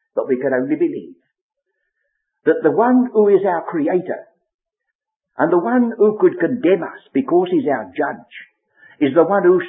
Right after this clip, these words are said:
stooped to take upon himself our nature, and to die the just for the unjust, to bring us to God. That is salvation. I thought of a,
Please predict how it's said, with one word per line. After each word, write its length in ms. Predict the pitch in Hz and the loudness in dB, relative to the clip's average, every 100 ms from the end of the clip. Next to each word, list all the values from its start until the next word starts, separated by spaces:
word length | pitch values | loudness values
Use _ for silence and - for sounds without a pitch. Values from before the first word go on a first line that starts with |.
| - - | -10 -4
stooped 340 | 254 240 - | -2 -2 -4
to 80 | 180 165 | -6 0
take 200 | 196 170 | 0 0
upon 240 | 175 165 | -2 -2
himself 440 | 160 139 156 143 - - | -2 -2 -2 -2 -4 -6
our 200 | 175 196 | -6 -4
nature, 440 | 127 123 - - _ _ _ _ _ _ _ _ _ _ _ - | -4 -6 -10 -20 _ _ _ _ _ _ _ _ _ _ _ -4
and 160 | 120 120 | -4 -2
to 100 | 120 | -4
die 340 | 156 151 127 | -2 0 0
the 180 | 120 101 | -2 -4
just 300 | 175 180 - - - | -6 -8 -10 -20 -4
for 200 | 170 160 | -2 -2
the 140 | 185 | -6
unjust, 540 | - 104 87 - - _ - _ _ _ _ | -8 -10 -12 -18 -20 _ -20 _ _ _ _
to 100 | 117 | -6
bring 240 | 95 131 113 | -4 -6 -8
us 160 | - _ | -12 _
to 80 | 113 | -14
God. 260 | 107 104 - _ _ _ _ _ _ _ _ _ _ _ _ 165 | -14 -16 -18 _ _ _ _ _ _ _ _ _ _ _ _ -4
That 200 | 170 156 | -4 -4
is 180 | 139 - _ _ | -4 -6 _ _
salvation. 560 | 139 120 110 101 - - _ _ _ _ _ 1077 1077 _ _ _ 1077 _ _ _ _ _ _ _ _ _ _ _ _ _ _ _ _ _ 135 | -18 -14 -12 -12 -12 -20 _ _ _ _ _ _ _ _ _ _ _ _ _ _ _ _ _ _ _ _ _ _ _ _ _ _ _ _ -4
I 100 | 156 | -2
thought 200 | 262 262 | 2 2
of 80 | 233 | 4
a, 140 | 220 | 2